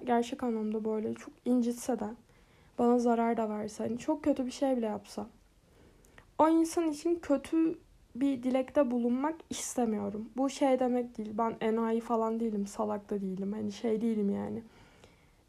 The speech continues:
Ee, bu kişinin zarar görmesini istememek beni aptal yapmıyor. Sadece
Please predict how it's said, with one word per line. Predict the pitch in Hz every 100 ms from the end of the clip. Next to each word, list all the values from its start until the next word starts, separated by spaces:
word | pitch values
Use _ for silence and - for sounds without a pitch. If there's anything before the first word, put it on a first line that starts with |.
| _ _
Ee, | 226 226 214 208 214 214 226 - _ _ _ _ _
bu | 226 233
kişinin | 233 247 - 233 240 240 - - _ -
zarar | 233 226 220 240 233 233
görmesini | 240 233 233 233 240 - 240 240 -
istememek | 240 - - 233 233 233 226 226 - - - _ -
beni | 226 226 226 - -
aptal | - 220 226 247 233
yapmıyor. | 233 233 202 202
Sadece | 208 269 269 262 269 285